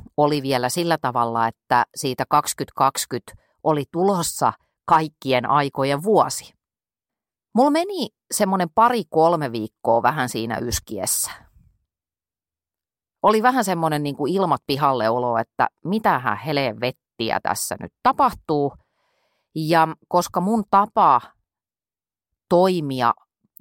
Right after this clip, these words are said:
vaikeissa tilanteissa tai paineen alla on nimenomaan toimia, se on mulle hirveän luontaista, niin sitten käärin hihat ja lähdin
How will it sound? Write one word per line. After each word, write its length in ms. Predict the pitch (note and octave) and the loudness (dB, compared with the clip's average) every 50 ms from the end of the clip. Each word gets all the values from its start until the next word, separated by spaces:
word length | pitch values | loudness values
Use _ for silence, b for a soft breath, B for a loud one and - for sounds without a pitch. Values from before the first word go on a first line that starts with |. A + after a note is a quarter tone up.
| - C3+ | -2 2
vaikeissa 600 | E3 D#3 D#3+ D#3 C#3+ - C#3+ C#3 C#3+ - - D3 A#2+ | 4 4 4 4 0 -4 -4 -4 -4 -4 -4 -4 -4
tilanteissa 640 | C#3+ C3+ C3+ C#3 C#3 B2+ A2 C3 A#2 A#2 - - - | -2 -2 0 0 0 0 -2 -4 -4 -4 -4 -8 -4
tai 180 | - B2 A#2 A#2+ - | -2 -2 -2 0 2
paineen 440 | D3 C#3+ D3 C#3+ C3 A#2+ A2+ A2 A2 | 2 2 2 2 -2 -6 -8 -6 -2
alla 380 | - C3+ C#3+ C#3+ C3+ B2+ A#2+ - _ - | 2 2 2 2 2 2 0 0 _ -2
on 160 | B2 B2 A#2+ | -6 -6 -4
nimenomaan 520 | B2 B2+ C3 B2+ A#2+ A2+ G#2+ G#2 G#2 G2 - - | -4 -4 -4 -2 -2 -4 -4 -4 -6 -6 -4 -2
toimia, 460 | B2 B2+ C#3 D3 D#3+ F#3 G#3+ A#3 A3+ - - - _ - | -2 0 0 -2 -2 -4 -4 -4 -4 -6 -12 -20 _ -8
se 100 | - C#3+ | -6 -6
on 60 | B2 | -4
mulle 180 | B2 B2 A#2+ C3 | -4 -6 -6 -4
hirveän 360 | C#3 B2+ A#2+ A2+ A2 G#2 A#2+ | -6 -6 -6 -6 -6 -6 -4
luontaista, 720 | F3+ A3+ A#3 G3+ E3 - C#3 B2 B2 A#2 - - - C3+ A#2+ - b b b b b b b b b | -2 0 0 0 0 0 0 0 0 0 -4 -6 -4 -4 -4 -6 b b b b b b b b b
niin 400 | E3 D#3+ E3 D#3+ D#3+ D#3+ D#3+ D#3 - - | -4 -2 -2 0 -2 -2 -2 -4 -4 -6
sitten 480 | - - D3 C3 _ _ - D3+ D#3 E3 - | -6 -4 -6 -6 _ _ -4 -4 -4 -2 -2
käärin 380 | G#3+ A3 A3 G3+ F#3 E3 D#3 | 0 2 2 2 0 -2 -6
hihat 400 | D3+ E3+ G3+ G3 G3 G3+ F#3 - _ - | -4 -4 -4 -2 0 0 0 0 _ -2
ja 200 | C#3 C#3+ C3 - _ - | 0 2 2 2 _ -2
lähdin 480 | D3 D3 D3 D3 D#3 D3+ D3 C#3 C#3+ | -4 0 0 0 0 -2 -6 -8 -10